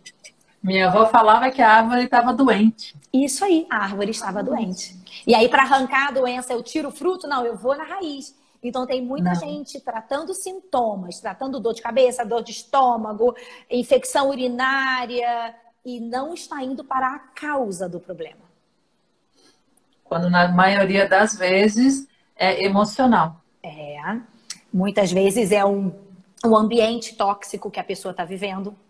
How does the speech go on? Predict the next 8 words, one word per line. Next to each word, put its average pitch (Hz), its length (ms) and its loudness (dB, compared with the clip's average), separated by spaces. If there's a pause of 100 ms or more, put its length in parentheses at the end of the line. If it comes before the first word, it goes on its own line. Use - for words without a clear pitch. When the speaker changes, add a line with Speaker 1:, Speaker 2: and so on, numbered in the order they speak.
(1040)
Speaker 2:
Um 202 320 -4
Speaker 1:
Eu 196 180 -2
falo 190 180 6
muito 214 360 4
isso. 160 360 -8 (320)
Speaker 2:
um 214 180 6
estresse 214 960 0 (580)
contínuo, 220 1040 -2